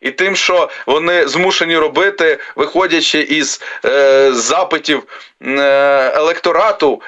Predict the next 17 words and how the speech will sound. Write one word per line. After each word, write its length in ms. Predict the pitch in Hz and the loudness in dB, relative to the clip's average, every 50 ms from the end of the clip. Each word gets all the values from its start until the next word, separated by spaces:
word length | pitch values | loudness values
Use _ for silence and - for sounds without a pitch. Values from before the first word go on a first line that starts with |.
| - | -6
який 360 | - 131 127 - 165 175 175 165 | -4 -4 -2 0 0 0 0 0
в 100 | - - | 0 0
тому 220 | - 180 175 165 | 0 0 0 0
числі 340 | - - 156 - 165 175 185 | -2 -4 -2 -2 -2 -2 0
на 140 | 175 156 135 | -2 -2 -2
цьому 260 | - 160 147 143 139 | -2 -2 0 0 0
запиті 460 | 123 151 165 170 - 147 135 - 131 | 0 0 -2 0 -2 -2 -2 0 -2
активно 420 | 120 - - 156 156 147 143 131 | -2 -2 -2 -2 0 2 2 0
грають 420 | 113 113 135 143 147 135 123 - - | 2 2 2 2 2 2 0 -2 -4
популістичні 720 | - 120 - - 131 131 127 - - 139 127 - - 127 117 | -6 -4 -2 -2 -2 -2 -2 -2 -4 -4 -4 -4 -4 -4 -4
сили, 420 | - - - 165 170 165 151 - - - - - - - | -4 -4 -4 -2 0 0 -2 -2 -4 -8 -12 -12 -8 -6
які, 320 | 123 123 - - 147 143 | -6 -6 -4 -2 -2 0
ну, 160 | 135 139 139 123 | 0 0 0 0
доволі 720 | 131 139 139 151 170 170 160 160 156 156 151 147 143 139 | 0 0 0 0 2 2 2 2 2 4 4 4 4 2
непогано 500 | 135 143 143 - 143 131 156 156 147 139 | 2 0 -2 0 0 0 0 0 0 0
набирають 580 | 135 135 131 120 135 139 139 127 117 107 101 - | 0 -2 -2 0 0 0 2 2 2 2 0 0
зараз, 440 | - 104 98 92 92 87 - - | 0 0 0 0 0 -2 -4 -8